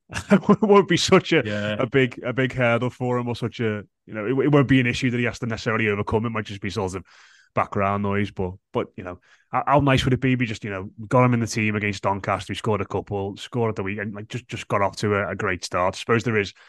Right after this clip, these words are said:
Speaker 1: an opportunity there with the teams we're playing. Um, I don't know if we'll be ready for, for Wednesday or not, but, you know, you've got Sheffield United on, on Saturday. Um,
Speaker 2: Yeah.
Speaker 1: it, it's, it's a, it's a great chance for him to sort of hit the ground running. And li-, listen,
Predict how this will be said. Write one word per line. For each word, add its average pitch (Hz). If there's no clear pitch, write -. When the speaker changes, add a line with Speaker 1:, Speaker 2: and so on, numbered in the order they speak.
Speaker 1:
an 110
opportunity 101
there 101
with 95
the 107
teams 98
we're 101
playing. 92
Um, 85
I 101
don't 101
know 98
if 90
we'll 90
be 87
ready 87
for, 85
for 98
Wednesday 90
or 87
not, 90
but, 92
you 95
know, 82
you've -
got 104
Sheffield 107
United 92
on, 98
on 98
Saturday. 92
Um, 85
Speaker 2:
Yeah. 113
Speaker 1:
it, -
it's, -
it's 135
a, 123
it's 127
a 123
great 110
chance 98
for 113
him 101
to 101
sort 98
of 98
hit 92
the 101
ground 87
running. 90
And 165
li-, 175
listen, 120